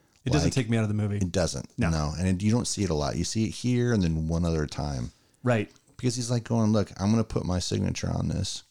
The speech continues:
Speaker 2: Good. And by the way, we should point out that Wayne Kramer also wrote the movie.
Speaker 1: The switchblade,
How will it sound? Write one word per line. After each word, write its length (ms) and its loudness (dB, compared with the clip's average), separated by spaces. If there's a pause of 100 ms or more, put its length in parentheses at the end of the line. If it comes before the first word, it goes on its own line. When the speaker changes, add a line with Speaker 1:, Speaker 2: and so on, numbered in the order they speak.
(140)
Speaker 2:
Good. 240 0
And 140 2
by 80 4
the 60 2
way, 40 4
we 40 4
should 160 -10
point 180 0
out 140 0
that 100 0
Wayne 220 2
Kramer 340 -2
also 340 -2
wrote 360 -6
the 60 -8
movie. 280 -6
Speaker 1:
The 80 0
switchblade, 640 0